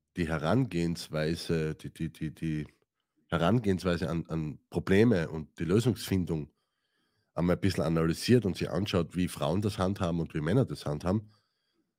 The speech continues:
dann wird, wird einem einiges klar. Weil wir Männer sind, wir, wir lösen den Pro-, das Problem in unserem Kopf, ganz still und leise.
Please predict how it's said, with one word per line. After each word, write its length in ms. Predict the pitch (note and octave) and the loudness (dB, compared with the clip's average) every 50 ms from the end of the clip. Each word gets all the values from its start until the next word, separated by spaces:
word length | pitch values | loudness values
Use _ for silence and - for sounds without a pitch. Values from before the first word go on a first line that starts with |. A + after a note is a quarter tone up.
| _ _ | _ _
dann 200 | - E2+ E2+ E2+ | 2 2 4 6
wird, 240 | F#2+ A2 A2 - - - - _ _ _ | 6 4 4 2 -10 -16 -18 _ _ _
wird 180 | - G2+ A2 A#2 | 2 4 4 6
einem 220 | G#2+ G2+ F#2+ F2+ | 4 4 2 2
einiges 400 | - E2 F#2 A#2+ C3 G#2+ F#2 - | 0 2 2 2 2 2 0 -4
klar. 460 | - - D#2 D#2 G#2 A2 D#2 - - _ _ _ _ _ _ _ _ _ _ _ _ | -4 -2 0 2 4 4 2 0 -6 _ _ _ _ _ _ _ _ _ _ _ _
Weil 420 | D#2+ D#2+ E2+ E2+ F2 E2+ E2+ D2+ - _ _ _ | -2 0 2 4 4 2 0 -2 -4 _ _ _
wir 220 | D#2+ D#2+ F#2+ G2+ | -2 2 2 4
Männer 280 | G2 F2+ F2+ G2+ A2+ A2+ | 6 6 6 6 4 4
sind, 520 | - - G2+ F#2 F#2 F2+ E2+ E2 E2+ _ _ _ _ _ _ _ _ - - _ _ _ _ _ _ _ _ _ _ _ _ _ _ _ _ _ _ _ _ _ _ _ _ | 4 2 0 2 2 0 -2 -4 -6 _ _ _ _ _ _ _ _ -20 -20 _ _ _ _ _ _ _ _ _ _ _ _ _ _ _ _ _ _ _ _ _ _ _ _
wir, 240 | F#2+ F#2+ F#2+ F2+ - | 0 0 0 0 2
wir 140 | F#2+ G2 F#2+ | 2 4 6
lösen 300 | F#2+ F#2+ G2 G2+ A2+ G#2 | 6 6 4 4 2 2
den 140 | G2+ F#2+ | 0 2
Pro-, 200 | E2 F#2 F2 - _ - | 2 0 -2 -2 _ -6
das 140 | - G2 - | -6 -6 -2
Problem 340 | - - E2 - F2+ F#2 G#2 | -2 -4 0 2 2 4 4
in 80 | G#2+ G2 | 4 2
unserem 260 | F#2 F2 - D#2 - | 0 -2 -4 -8 -2
Kopf, 380 | - E2+ A2 E3+ - - - _ _ _ _ | 0 0 0 0 -2 -8 -20 _ _ _ _
ganz 200 | - F#2 F#2+ G#2+ | -2 0 0 0
still 180 | - - - F#2+ | 0 0 0 0
und 120 | F2+ D#2 | 0 0
leise. 380 | D2+ D2 D#2 - - D3+ F3 | 0 -2 0 0 -2 -4 -4